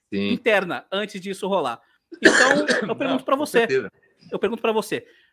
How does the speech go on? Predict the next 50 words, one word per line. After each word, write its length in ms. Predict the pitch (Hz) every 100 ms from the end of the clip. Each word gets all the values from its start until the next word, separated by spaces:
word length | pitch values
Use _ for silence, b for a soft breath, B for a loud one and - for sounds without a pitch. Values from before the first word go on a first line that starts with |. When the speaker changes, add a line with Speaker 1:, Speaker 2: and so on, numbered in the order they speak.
| _
Speaker 2:
Você 180 | 170 185
acha 160 | 202 202
que 120 | 214
existe 360 | 180 208 -
a 40 | 170
chance 520 | - 233 233 - 165
de, 300 | 151 170 143
de, 240 | 139 151
de 100 | 151
rolar 240 | 185 196 226
essa 160 | 226
conversa 460 | 220 208 165 185 190
interna 400 | 170 175 185 180
entre 160 | 170 160
você 360 | 147 - 190 b b -
e 60 |
o 20 | 175
Rafael 260 | 170 170
Speaker 1:
Sim, 100 | 120
Speaker 2:
Bittencourt 400 | 135 165 196 196
Speaker 1:
sim, 200 | - 123 139
Speaker 2:
e 80 | 214
Speaker 1:
já 80 |
Speaker 2:
finalmente 440 | 285 269 - 226 240
Speaker 1:
fazia 80 | 214
Speaker 2:
rolar 180 | 190
essa 160 | 196 190
participação 640 | - - - - - 196
no 80 | 175
Amplifica, 420 | 156 151 - 208 B B _
que 60 |
todo 180 | - 302
mundo 140 | 269 269
quer 160 | 208
ver 160 | 185 208
Speaker 1:
Sim. 60 |
Speaker 2:
e 40 | 214
eu 80 | 226
quero 320 | - 190 185
ver 120 | 185
pra 100 | 185
caralho? 360 | - 156 120 107 _ -
Speaker 1:
Cara, 340 | 170 127 101 -
o... 960 | 113 117 113 113 107 104 95 92 95 110
vou 60 |
ser 140 | 104 139
bem 140 | 147
sincero, 400 | 165 165 117 110
assim, 260 | 92 101 98
né? 160 | 98